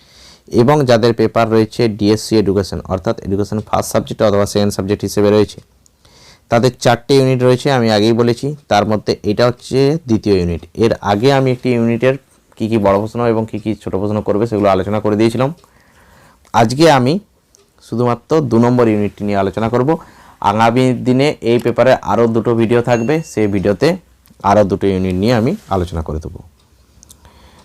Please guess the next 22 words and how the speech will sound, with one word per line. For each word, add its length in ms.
তো 40
দু 120
নম্বর 260
ইউনিটটির 460
নাম 160
হচ্ছে 200
সামাজিক 440
পরিবর্তন 460
এবং 100
সামাজিক 420
স্তর 300
বিন্যাস। 340
এখান 240
থেকে 220
কী 140
কী 160
প্রশ্ন 220
আসবে, 240
সেই 220
প্রশ্নগুলি 460
অবশ্যই 360
দেখে 220